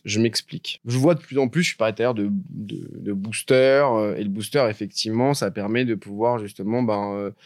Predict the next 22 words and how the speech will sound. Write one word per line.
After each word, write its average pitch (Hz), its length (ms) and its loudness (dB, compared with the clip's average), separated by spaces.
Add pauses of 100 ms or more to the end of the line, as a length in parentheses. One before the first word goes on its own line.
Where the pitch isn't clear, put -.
(360)
aider 135 540 4
un 104 180 -2
top 113 320 0
performer 117 680 2
à 123 180 2
aller 110 300 2
chercher 127 400 0
les 110 140 2
vingt 127 260 -2
pour 113 240 -8
cent 143 160 2
supplémentaires 117 680 0
qui - 100 -10
vont 110 80 -2
lui 107 100 -2
rapporter 104 340 -2
quatre-vingts 123 320 0
pour 113 100 -8
cent 120 200 -2
en 113 40 -4
plus, 110 320 -10 (260)
Pareto. 107 460 0